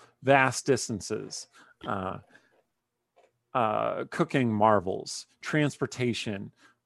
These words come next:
Um, everyone was happy, everyone was fulfilled, until there was a great war that shattered the environment, and the only people that survived dug deep, deep, deep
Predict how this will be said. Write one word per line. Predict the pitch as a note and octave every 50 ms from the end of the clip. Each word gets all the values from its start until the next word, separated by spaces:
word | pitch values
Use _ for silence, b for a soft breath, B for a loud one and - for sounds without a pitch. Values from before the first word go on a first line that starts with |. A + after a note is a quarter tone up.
| _ _
Um, | - A2+ G2+ F#2+ F#2+ F#2+ G#2 G#2+ A2 B2 - _ -
everyone | E3+ C3 C3 C#3 C3 B2+ C3+ C3+ C3 B2+
was | C3 -
happy, | - A#2 B2 A2+ G2+ - - G#2+ G#2
everyone | G#2 G#2+ A2+ B2 A#2 A2 A2 G#2+ G#2+ A2
was | A2+ G#2+ -
fulfilled, | - - C3 A#2 - - - D3+ C3+ A2+ G2 - - _ _ B B B B B
until | B2+ A#2 G2+ - - C#3 C#3 C3+ C3 C3 C3 C3 A#2+ - b b b
there | - A#2+ A2
was | A2+ A2+ G#2+
a | A2
great | G2 A2 B2 C3 D3 - C#3+
war | A2 A#2 C3+ C#3+ C#3 A#2 G#2 G2 G2 F#2+
that | G2+ G2+ G#2+ - -
shattered | - - - - C3 - A#2+ B2+ C3+ C3 B2+ G#2+
the | - B2+ B2
environment, | A#2+ A2+ G#2 G2 G#2 G#2+ G#2+ G2 F#2+ F#2+ F#2+ - - A2+
and | G#2+ G2+
the | G#2+ A2+
only | - C3 C3 D3+ D#3+ D#3+
people | C#3+ - - E3+ D3+ - C3 B2+
that | G#2+ A#2 A2 -
survived | - - - B2+ A2 F#2+ F2+ B2 D3 F3 D3 G#2+ G2+ A2 A2+ - _ _ _ _ _ -
dug | C3+ C3 C3 A#2+ G#2 G#2
deep, | G#2 B2+ C#3+ D3+ D3 _ - _ _ _ _ -
deep, | C3+ C3+ C3+ C3 _ _ -
deep | B2+ B2+ B2 A2+ _